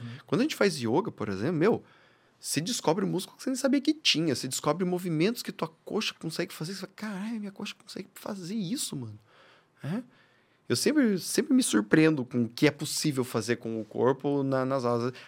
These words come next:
Às vezes eu tô lá fazendo uma torção, por exemplo, e tô lá, "Ah, cara, impossível demais." Daí meu professor vem,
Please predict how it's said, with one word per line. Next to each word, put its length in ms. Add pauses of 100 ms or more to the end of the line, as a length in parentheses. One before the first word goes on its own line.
Às 100
vezes 140
eu 60
tô 100
lá 100
fazendo 240
uma 80
torção, 600
por 160
exemplo, 300 (440)
e 60
tô 120
lá, 600
"Ah, 20 (120)
cara, 240
impossível 640
demais." 440
Daí 140
meu 140
professor 360
vem, 220